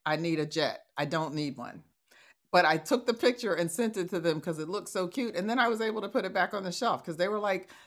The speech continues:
"Don't you have two faux fur coats?" "Yep." "Aren't you now living in Southern California?" "Mm-hmm." So phone a friend, phone a family member who's gonna tell you the right thing. Don't call the friend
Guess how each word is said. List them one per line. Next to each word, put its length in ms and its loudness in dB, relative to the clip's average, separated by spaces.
"Don't 260 0
you 120 4
have 320 6
two 220 0
faux 280 2
fur 160 0
coats?" 460 0
"Yep." 400 0
"Aren't 260 0
you 80 -2
now 200 4
living 280 2
in 120 -2
Southern 300 2
California?" 720 -2
"Mm-hmm." 480 -8
So 420 2
phone 220 4
a 60 0
friend, 420 0
phone 240 0
a 40 -4
family 340 -2
member 260 -2
who's 140 -4
gonna 180 -2
tell 160 0
you 140 2
the 80 0
right 240 0
thing. 220 -2
Don't 380 0
call 360 4
the 100 -4
friend 540 0